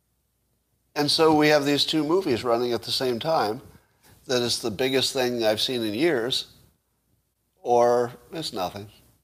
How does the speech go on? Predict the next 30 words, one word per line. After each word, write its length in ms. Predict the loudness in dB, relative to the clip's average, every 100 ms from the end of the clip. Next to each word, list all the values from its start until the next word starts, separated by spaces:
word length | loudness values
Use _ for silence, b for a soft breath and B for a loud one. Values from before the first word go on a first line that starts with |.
| _ _ _ _ _ _ _ _ _
Or, 320 | 0 4 4 4
you 140 | 2
know, 140 | 0
just 220 | 0 -2 -4
some 180 | -4
weasels 640 | -4 -2 -2 -2 -2 -4 -8 _ _ _ -14
did 160 | -10
some 180 | -6 -4
lying, 440 | 0 2 2 -2 -8
that's 280 | -14 -12 -8
about 240 | -4 -4
it. 200 | -6 -12 -16 _ _ _ _ _ _ _ _ _
So 160 | -6
it's 120 | 0 2
either 260 | 4 2
some 220 | 2 0
weasels 440 | 2 2 2 0 -2
did 180 | -4 -4
some 180 | -4
lying, 520 | 0 2 2 0 -4 -12 _ _ _ _ _ _ _ _ _ _ _ -4
or 180 | 0 2
Hillary 380 | 2 4 4 2
Clinton 500 | -2 -2 -2 -2 0
was 180 | -2
behind, 720 | -2 -4 0 0 0 -2 -10 -14 -8
or 180 | -6
her 100 | -6
campaign 560 | -6 -4 -4 -2 -2 -2
was 160 | -4 -6
behind, 600 | -8 -8 -6 -6 -8